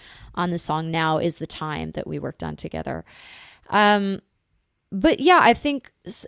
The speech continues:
so I don't know, for me, I feel like collaboratively now, these partnerships are, are driven primarily by energy and vibe. And then, you know, secondarily,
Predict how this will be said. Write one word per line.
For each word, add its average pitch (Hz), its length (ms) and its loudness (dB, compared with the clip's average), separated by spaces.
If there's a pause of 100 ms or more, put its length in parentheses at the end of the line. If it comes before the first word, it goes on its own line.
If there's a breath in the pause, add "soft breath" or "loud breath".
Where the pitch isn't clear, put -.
so 294 220 4
I 320 100 4
don't 339 100 4
know, 233 120 4
for 294 260 -2
me, 247 580 0 (140)
I 220 200 4
feel 220 340 2
like 196 260 2
collaboratively 185 960 -2
now, 160 580 -4 (1000)
these 202 340 -2
partnerships 233 720 0
are, 175 280 2
are 185 120 0
driven 185 680 -2
primarily 196 800 0
by 160 500 -2 (460)
energy 196 520 0
and 170 140 -4
vibe. 151 720 0 (340)
And 196 240 2
then, 185 200 0
you 180 80 -2
know, 170 140 -2
secondarily, 170 1200 0